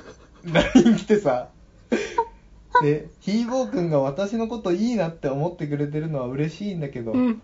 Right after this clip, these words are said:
Speaker 1: そういうことなのでごめんね」って
Speaker 2: うん。
Speaker 1: 来たの。
Speaker 2: うん。
Speaker 1: 俺は、
Speaker 2: うん。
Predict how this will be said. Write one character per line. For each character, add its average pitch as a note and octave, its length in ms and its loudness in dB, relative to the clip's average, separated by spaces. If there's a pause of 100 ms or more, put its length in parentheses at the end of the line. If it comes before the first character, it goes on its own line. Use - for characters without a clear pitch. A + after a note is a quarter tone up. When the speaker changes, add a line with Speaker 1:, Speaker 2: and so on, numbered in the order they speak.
Speaker 1:
そ - 160 -2
う - 20 2
い A3 40 0
う - 20 -4
こ A#3 100 -4
と B3+ 140 -4
な A#3+ 80 2
の D#3+ 100 -2
で A#2 140 -4
ご A#2 100 -4
め E3+ 120 0
ん A3 60 0
ね」 A#3+ 140 0
っ A#3 60 -4
て - 80 -20 (260)
Speaker 2:
う G#3+ 220 6
ん。 G#3 40 2
Speaker 1:
来 - 40 -8
た B2+ 120 -2
の。 G#2+ 160 -6
Speaker 2:
う A3 220 10
ん。 - 80 0 (2250)
Speaker 1:
俺 B2 180 -2
は、 D#3+ 320 0
Speaker 2:
う E3 80 4
ん。 D3+ 200 2